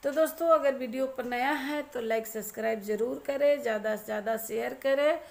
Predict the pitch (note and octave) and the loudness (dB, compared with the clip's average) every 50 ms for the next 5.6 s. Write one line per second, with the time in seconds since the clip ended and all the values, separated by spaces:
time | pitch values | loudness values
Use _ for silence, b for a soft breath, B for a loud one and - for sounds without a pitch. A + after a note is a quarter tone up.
0 | B B B B B A#3 A#3 C4 C4 C4 - - D4+ D#4 D4+ D4 C4+ C4 C4 A#3+ | B B B B B 0 2 2 2 2 -2 -2 0 0 0 0 -2 -4 -4 -4
1 | A3 A3+ A3+ A3 C4 C4 C4 B3 A#3+ A#3 A#3 B3+ B3 A#3+ A#3 A#3+ - B3 B3 - | -4 -4 -2 -2 -2 -4 -2 -2 -2 -2 -4 -4 -2 -4 -2 -4 -6 -8 -6 -6
2 | B3 A#3 A#3 A#3 - A#3+ A3 A3 A3 A3 A3+ A#3 A3+ A3+ - - A#3+ A#3 A3 - | -6 -8 -6 -6 -6 -6 -4 -4 -4 -4 -4 -6 -8 -8 -8 -8 -8 -8 -8 -10
3 | B3+ B3 B3 C4 C4+ C4 C4 - G#3+ G#3 - - A3 G#3+ G#3 - - A3+ A3+ G3+ | -10 -8 -6 -6 -6 -6 -6 -4 -6 -4 -4 -4 -4 -4 -4 -4 -4 -4 -4 -2
4 | A3 A3 A3 G#3 G#3 G#3 G#3 A3+ G#3+ G#3+ - A3 G#3+ A3 A3+ A3 G#3+ - A#3+ A3 | -4 -2 -2 0 -2 -2 -2 -6 -8 -8 -8 -8 -6 -4 -6 -6 -6 -6 -6 -2
5 | A3 A#3 A#3 A#3 A#3 A#3+ A#3+ A#3+ A#3+ B3+ C#4 | -2 -2 0 0 -2 -2 -2 -2 -2 0 0